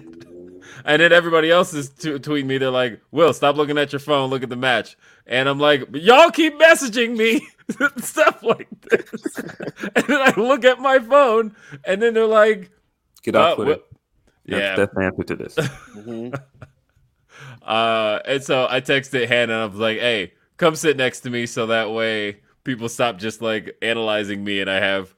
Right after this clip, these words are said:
Speaker 1: somebody sitting next to me." So then you, people saw Hannah join me, like, halfway through the show. Um, or, yeah. So then, uh, after, after that, yeah, we saw, um,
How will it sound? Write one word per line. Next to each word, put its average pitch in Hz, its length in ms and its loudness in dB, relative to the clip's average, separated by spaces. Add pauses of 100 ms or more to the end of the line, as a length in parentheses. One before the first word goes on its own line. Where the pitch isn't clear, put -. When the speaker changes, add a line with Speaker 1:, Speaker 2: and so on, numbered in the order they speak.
(180)
Speaker 1:
somebody 101 440 -4
sitting 101 300 -6
next 98 220 -6
to 95 40 -18
me." 95 120 -8
So 92 140 -12
then 90 240 -8
you, 90 160 -12
people 85 400 -16
saw 87 220 -8
Hannah 87 240 -10
join 85 300 -12
me, 82 160 -14
like, 82 160 -14
halfway 82 280 -16
through 80 160 -18
the 78 80 -18
show. 82 260 -16 (520)
Um, 80 520 -10 (380)
or, 87 300 -6 (440)
yeah. 82 280 -8 (180)
So 104 240 -4
then, 101 340 -4
uh, 87 600 -8 (840)
after, 90 720 -8 (1080)
after 107 220 -6
that, 110 240 2
yeah, 104 80 0
we 98 160 -4
saw, 92 840 -4
um, 85 300 -16